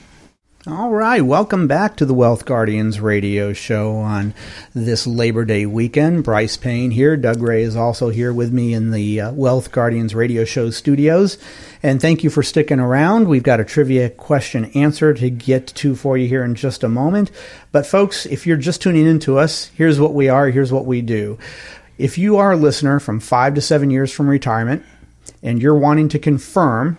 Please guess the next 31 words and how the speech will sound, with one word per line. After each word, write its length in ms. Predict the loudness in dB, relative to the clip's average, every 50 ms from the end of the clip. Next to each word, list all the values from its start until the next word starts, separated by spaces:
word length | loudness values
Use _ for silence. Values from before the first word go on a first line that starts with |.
| -8 -6
or 140 | -4 -2 -2
think 260 | -2 -2 -2 -2 -2
that 120 | -2 -2 -2
maybe 200 | -2 -2 0 -2
it's 140 | -4 -4
a 40 | -6
good 200 | -4 0 0 2
idea 380 | 2 2 0 0 0 0 0 0
that 80 | -2
you 120 | -4 -6 -6
confirm 460 | -4 -4 -4 -4 -2 -2 -2 0 -2
that 80 | -2 -4
you're 140 | -4 -4
making 340 | -2 -2 -2 -2 -2 -4 -4
the 80 | -4 -4
best 320 | -4 -2 -2 -2 -2 -2
decision 440 | -4 -6 -4 -4 -4 -4 -2 -4 -6
for 160 | -4 -4 -4
retirement, 680 | -4 -4 -4 -4 -4 -4 -2 -2 -2 -4 -4 -6 -8 -10 -18 -20 -20 -20 -20 _ _
well, 340 | -2 0 2 2 0 0 -4 -8 -4
I've 140 | -4 -2 0
got 160 | 0 0 0 0
good 120 | -2 0
news 260 | 2 4 4 2 2
for 220 | 0 0 0 2 2
you. 180 | 2 2 0 -2 -8 -16 -20 -20 -20 _ -8
We 300 | -4 0 2 4 4 2
offer 640 | 2 2 2 2 2 0 -2 -4 -4 -4 -6 -8 -8 -6
a 180 | -4 -2 -2
no-cost, 840 | 0 0 0 0 0 0 0 -2 0 0 2 0 -2 -2 -6 -10 -8
no-obligation 1000 | -4 -2 0 0 2 2 2 2 2 2 2 0 -2 -2 -2 -4 -4 -4 -6